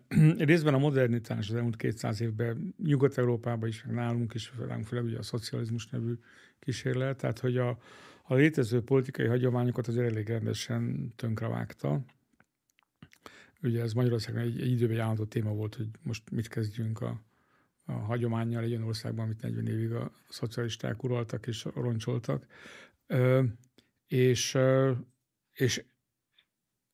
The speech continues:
erre, de, de ez a nyugatiak is, tehát a németek, vagy a mai franciák, vagy a mai amerikaiak is szembesülnek ezzel a problémával, ott, bár ott nem volt ugye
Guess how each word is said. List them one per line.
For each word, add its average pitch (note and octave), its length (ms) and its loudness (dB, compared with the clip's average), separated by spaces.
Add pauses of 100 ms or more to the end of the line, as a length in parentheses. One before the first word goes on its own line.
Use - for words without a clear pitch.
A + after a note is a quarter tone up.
erre, D#3+ 300 6
de, D#3 160 6
de F3 220 2
ez D#3 80 6
a D3+ 40 2
nyugatiak C3+ 500 2
is, A#2+ 160 -6
tehát G#2+ 280 -6
a B2+ 220 -4
németek, B2+ 580 -2
vagy C#3 160 -10
a B2+ 60 -6
mai A#2+ 220 -6
franciák, B2 600 -6
vagy C3+ 140 -8
a A#2 100 -4
mai A#2+ 200 0
amerikaiak B2+ 600 -2
is A#2+ 80 -6
szembesülnek B2 640 -4
ezzel A#2+ 180 -2
a A2+ 40 -2
problémával, B2+ 580 -2
ott, A#2 220 -6
bár C3+ 120 -2
ott A#2+ 140 -6
nem C3 120 -4
volt B2 200 -6
ugye C2 160 -2